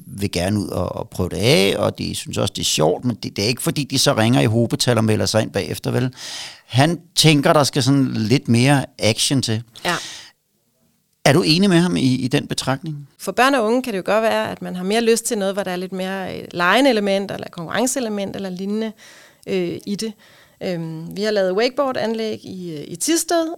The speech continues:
Speaker 2: øh, og vi skal til at lave det nede i Esbjerg, øh, også.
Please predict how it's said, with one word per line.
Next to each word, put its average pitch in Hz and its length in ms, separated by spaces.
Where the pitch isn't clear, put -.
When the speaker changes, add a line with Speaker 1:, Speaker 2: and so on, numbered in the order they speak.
Speaker 2:
øh, 202 260
og 185 100
vi 208 60
skal 214 160
til 240 120
at 220 60
lave 214 200
det 208 100
nede 208 160
i 202 60
Esbjerg, 240 400
øh, 196 240
også. 233 240